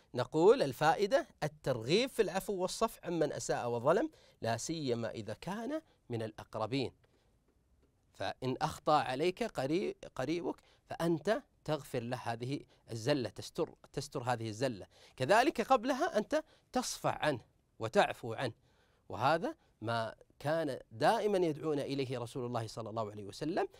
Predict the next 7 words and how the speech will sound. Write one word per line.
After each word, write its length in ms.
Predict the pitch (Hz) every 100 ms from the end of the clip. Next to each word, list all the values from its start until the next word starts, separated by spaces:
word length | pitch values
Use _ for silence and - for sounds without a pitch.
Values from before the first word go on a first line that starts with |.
| -
حتى 560 | - 143 - 135 113 110 120
نكون 400 | 113 - 160 123
كالأمة 720 | - 196 214 - 208 185 143
الواحدة 640 | 127 151 214 - 110 98 _ _ _ _ -
والمجتمع 640 | 98 123 156 - 123 107
الواحد 520 | 117 127 180 - 220 120
الذي 380 | 131 151 277